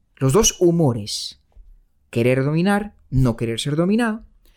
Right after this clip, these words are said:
cada uno con un fin que le es natural, el fin del poder y su preservación y el fin de la libertad y su preservación. ¿Cuál es la forma de que se encuentren, de que converjan? Pues un sistema político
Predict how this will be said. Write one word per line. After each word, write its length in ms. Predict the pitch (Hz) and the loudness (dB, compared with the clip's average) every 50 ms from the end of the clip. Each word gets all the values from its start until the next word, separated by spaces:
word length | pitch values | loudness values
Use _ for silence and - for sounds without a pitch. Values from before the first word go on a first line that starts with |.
| _ _ - - _ _ _ _ _ _ | _ _ -20 -20 _ _ _ _ _ _
cada 320 | - 165 151 160 175 185 190 | -2 0 0 2 2 2 2
uno 300 | 190 190 196 202 190 196 | 0 0 0 -2 -2 -4
con 180 | - 143 135 | -4 -4 -2
un 160 | 139 147 143 139 | -2 -2 -4 -4
fin 400 | - - - 185 185 180 175 170 | -4 -2 0 2 2 2 0 0
que 120 | - 170 | -2 -2
le 140 | 143 131 123 | 0 0 -2
es 80 | 123 | -2
natural, 540 | 147 156 156 - 190 220 254 262 269 262 - _ _ _ _ _ _ _ _ _ _ _ | -4 -6 -4 0 0 2 2 0 0 -4 -8 _ _ _ _ _ _ _ _ _ _ _
el 180 | - 143 131 117 | 0 2 2 0
fin 240 | 107 - 123 113 117 | -2 -4 -4 -4 0
del 220 | 120 139 156 156 | 0 0 0 0
poder 400 | - - 165 135 135 143 147 156 | 2 2 4 4 4 4 4 4
y 100 | 165 175 | 2 2
su 180 | 175 - 170 - | 0 -2 -4 -2
preservación 680 | 147 127 120 127 117 117 117 113 113 - 180 214 226 - | -2 -4 -2 -4 -4 -4 -4 -6 -4 -2 -2 -2 -4 -4
y 60 | - | -6
el 80 | 113 - | -8 -8
fin 180 | - 110 110 | -8 -8 -6
de 80 | 110 120 | -6 -4
la 100 | 151 165 | -2 0
libertad 540 | 175 196 202 208 196 - - - 240 214 147 | 0 2 2 2 0 0 0 0 2 2 2
y 80 | 123 | 0
su 160 | 120 - 117 | -2 -4 -10
preservación. 720 | - - 107 - 101 90 - - - - 80 107 170 220 _ _ _ _ _ _ _ _ _ _ _ _ _ - | -12 -14 -14 -14 -16 -20 -20 -16 -16 -14 -14 -14 -14 -14 _ _ _ _ _ _ _ _ _ _ _ _ _ -6
¿Cuál 300 | - 185 190 208 233 277 | -2 0 0 2 2 2
es 80 | 294 | 2
la 180 | 294 285 277 254 | 0 0 -2 -2
forma 460 | - - 254 247 247 240 240 247 247 | 0 2 2 2 2 -2 -6 -6 -2
de 200 | 233 208 190 - | -2 -2 -2 -2
que 140 | - 156 143 | -2 -2 -2
se 100 | - 143 | 0 0
encuentren, 920 | 135 127 127 - - - 226 226 185 135 117 - - 101 104 101 98 - - | -2 -4 -4 -4 -2 0 2 2 2 0 -2 -6 -8 -14 -16 -16 -14 -10 -8
de 140 | 123 120 | -6 -6
que 140 | - 135 - | -6 -8 -8
converjan? 760 | - - 117 113 113 127 185 214 190 143 135 - - - - - _ _ _ _ _ _ _ - - _ _ - | -6 -6 -6 -4 -2 0 0 0 0 -2 -6 -10 -20 -20 -20 -20 _ _ _ _ _ _ _ -20 -20 _ _ 0
Pues 260 | - 156 147 - - - | 0 2 2 0 -2 -2
un 160 | 196 220 240 | 0 0 0
sistema 580 | 233 - 247 247 - - - 214 214 220 220 220 | 0 -2 -4 -4 -6 -2 -2 -2 -2 -2 -2 -2
político 640 | 202 190 180 156 135 - 113 - - - 98 - | 0 0 2 0 0 -2 -8 -14 -16 -18 -20 -20